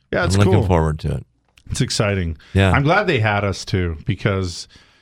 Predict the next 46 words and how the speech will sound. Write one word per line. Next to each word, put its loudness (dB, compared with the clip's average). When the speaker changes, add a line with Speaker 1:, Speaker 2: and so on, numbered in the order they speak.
Speaker 1:
it -4
probably -2
would -2
have -4
been 0
pretty -4
simple -4
to -6
just -6
shut -4
it -4
all -2
down, -4
but -4
it's 0
Speaker 2:
No. 4
Speaker 1:
nice 2
that -2
American -2
General -2
likes -6
having -4
Speaker 2:
They 0
couldn't 0
tell 4
me 2
a 0
whole 2
lot 0
at -6
the 0
beginning 2
of -2
June 0
'cause 0
of -2
confidentiality 0
and 2
stuff, -2
but 0
I 2
emailed 2
them -2
and -4
they -4
said, -4